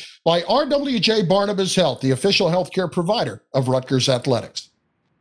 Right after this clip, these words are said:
Time to chop it up with the newest Rutgers quarterback, and that is Noah Vedral,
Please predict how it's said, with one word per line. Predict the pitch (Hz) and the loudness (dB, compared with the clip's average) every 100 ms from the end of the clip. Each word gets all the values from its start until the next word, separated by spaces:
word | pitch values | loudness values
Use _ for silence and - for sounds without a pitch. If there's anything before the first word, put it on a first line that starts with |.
| _ _ | _ _
Time | - 196 | -2 -2
to | 165 | -2
chop | - 233 220 226 | 0 0 0 0
it | |
up | 226 254 247 175 | 2 0 -2 0
with | 180 160 | 0 0
the | - | -2
newest | 170 202 214 | 0 0 0
Rutgers | 196 202 240 - | -2 -2 -2 -4
quarterback, | - 226 185 156 143 131 | 0 0 0 0 0 0
and | 147 | 0
that | 160 | 0
is | 156 127 | -2 0
Noah | 165 196 202 | 0 0 0
Vedral, | 131 190 185 156 143 139 | 0 0 2 2 0 -2